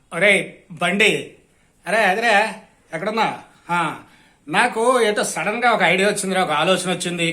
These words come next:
ఖాళీగా ఉంటుంది నాకు. ఆ, నువ్వు అది చాలాసార్లు అడిగాను, "ఏంట్రా ఏదైనా చెప్పరా?" అంటే, "ఏమో నీ ఇష్టం" అన్నావు. నాకు సంగీతం నేర్చుకోవాలని ఉందిరా ఇప్పుడు. ఆ, అదే మీ ఇంటి పక్కనే ఆయన ఉన్నారు కదా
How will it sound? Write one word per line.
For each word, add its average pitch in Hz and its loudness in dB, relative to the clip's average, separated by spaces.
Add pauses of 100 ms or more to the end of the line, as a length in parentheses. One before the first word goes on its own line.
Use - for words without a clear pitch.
ఖాళీగా 160 0
ఉంటుంది 156 -2
నాకు. 147 -6 (760)
ఆ, 180 6
నువ్వు 180 0
అది 185 0
చాలాసార్లు 175 4
అడిగాను, 175 2
"ఏంట్రా 165 0
ఏదైనా 160 -2 (100)
చెప్పరా?" 165 0
అంటే, 156 0
"ఏమో 156 -2
నీ 156 -4
ఇష్టం" 143 -8
అన్నావు. 143 -8 (600)
నాకు 208 2
సంగీతం 269 2
నేర్చుకోవాలని 208 2
ఉందిరా 175 -2
ఇప్పుడు. 135 -10 (420)
ఆ, 151 -6 (560)
అదే 220 0
మీ 196 0
ఇంటి 190 0
పక్కనే 220 4 (320)
ఆయన 147 -6
ఉన్నారు 208 2
కదా 208 4